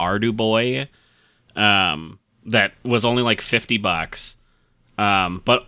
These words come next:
it's all, it's super tiny, like, credit card sized console. Um, but all the games on there, they're, like,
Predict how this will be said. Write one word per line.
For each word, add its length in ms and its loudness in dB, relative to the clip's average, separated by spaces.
it's 220 0
all, 680 6
it's 180 0
super 560 2
tiny, 680 2
like, 180 -4
credit 340 0
card 400 0
sized 560 0
console. 760 -6
Um, 560 -2
but 160 2
all 240 8
the 100 4
games 340 6
on 80 2
there, 160 2
they're, 140 2
like, 260 0